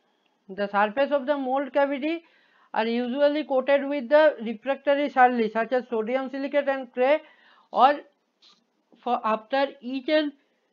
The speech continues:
every casting, after each and every casting, they, they are spreaded with the,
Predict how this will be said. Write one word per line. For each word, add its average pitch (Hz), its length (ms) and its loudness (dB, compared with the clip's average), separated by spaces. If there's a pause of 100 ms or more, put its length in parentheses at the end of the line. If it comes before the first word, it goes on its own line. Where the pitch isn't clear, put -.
(720)
every 254 460 4
casting, 269 580 0
after 254 320 2
each 262 200 -6
and 285 160 -2
every 262 300 -4
casting, 302 540 -2 (840)
they, 202 440 -2
they 233 280 -2
are 269 140 2
spreaded 247 640 -4
with 247 240 -8
the, 277 160 -2